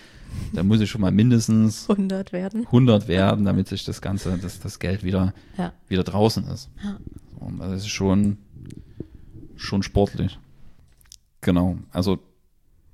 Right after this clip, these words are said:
Speaker 1: das ist aber auch nicht die, die einzige Rechnung, die ich anstellen sollte. Also wir machen das ja wesentlich, ist, ist die, die, die Gesamtschau ist dann wesentlich komplexer. Da habe ich dann nämlich,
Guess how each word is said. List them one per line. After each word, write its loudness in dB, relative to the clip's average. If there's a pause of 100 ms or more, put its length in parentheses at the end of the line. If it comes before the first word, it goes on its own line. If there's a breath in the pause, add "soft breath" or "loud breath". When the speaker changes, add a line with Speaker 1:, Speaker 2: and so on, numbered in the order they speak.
(360)
Speaker 1:
das -2
ist -6
aber 2
auch 4
nicht 4
die, -2
die 0
einzige 2
Rechnung, 0
die -2
ich -4
anstellen 0
sollte. 0
Also -2
wir 0
machen -2
das -6
ja -4
wesentlich, -4
ist, -8
ist -16
die, -6
die, -6 (800 loud breath)
die -4
Gesamtschau 4
ist -2
dann 4
wesentlich 2
komplexer. 2 (720 soft breath)
Da 0
habe 0
ich -2
dann 2
nämlich, 2